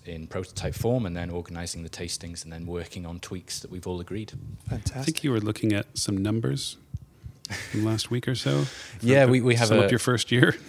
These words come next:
Speaker 1: we have a team trip next, uh, next week, actually, and, um, we're gonna be presenting some of the, some of the numbers, crunching the data on twenty nineteen, and, uh, and yeah, spending dedicated time tasting these whiskies. It's meant more than a thousand samples,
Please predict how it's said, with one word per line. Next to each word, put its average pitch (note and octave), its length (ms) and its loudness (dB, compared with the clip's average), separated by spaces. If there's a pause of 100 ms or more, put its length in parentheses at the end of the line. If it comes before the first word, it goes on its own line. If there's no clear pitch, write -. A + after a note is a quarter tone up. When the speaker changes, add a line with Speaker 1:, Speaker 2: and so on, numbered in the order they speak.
(140)
Speaker 1:
we G#2+ 140 2
have A#2+ 140 4
a - 20 0
team A2 560 2
trip - 380 0 (160)
next, - 600 -4 (340)
uh, E2+ 480 -6 (160)
next G2 180 -10
week, - 340 -4
actually, A2 380 -6 (160)
and, F2 460 -4
um, E2+ 440 -2
we're F2 120 -10
gonna F2 140 -8
be E2+ 80 -10
presenting E2+ 440 -8
some E2 220 -6
of D#2+ 60 -10
the, D#2+ 140 -4 (580)
some C#3 180 4
of A#2+ 80 4
the A2+ 60 6
numbers, A#2 280 4
crunching A2+ 380 0
the G2 60 0
data F#2+ 460 -2
on F2+ 200 -4
twenty F2+ 320 -6
nineteen, E2+ 460 -6
and, D#2+ 360 -8
uh, E2 300 -2 (140)
and E2+ 140 -10
yeah, F#2 200 -4
spending F#2 600 -4
dedicated G2+ 520 -2
time F2 380 -6 (640)
tasting G2 420 0
these E2+ 220 -6
whiskies. E2 580 -4
It's - 160 -16
meant F2 200 -8
more F#2 200 0
than E2+ 140 -4
a E2 60 -4
thousand F2 380 -4
samples, E2+ 600 -8